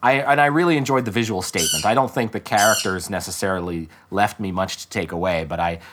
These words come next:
I enjoyed the way it was shot, and, uh, I also enjoyed that, um, the Death Valley Junction, where some of, one of the locations is used again later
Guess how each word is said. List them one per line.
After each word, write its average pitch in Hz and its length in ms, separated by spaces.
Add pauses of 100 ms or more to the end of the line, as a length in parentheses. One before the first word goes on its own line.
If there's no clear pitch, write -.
(100)
I 95 120
enjoyed 98 520
the 98 60
way 95 180
it 95 80
was 85 100
shot, 90 480
and, 85 360
uh, 82 180 (220)
I 120 80
also 139 260
enjoyed 110 400
that, 101 300
um, 87 240 (1120)
the 117 340
Death 143 280
Valley 120 280
Junction, 110 480
where 95 220
some 123 200
of, 104 240
one 135 120
of 120 40
the 110 60
locations 101 640 (220)
is 107 240
used 117 280
again 107 300
later 104 320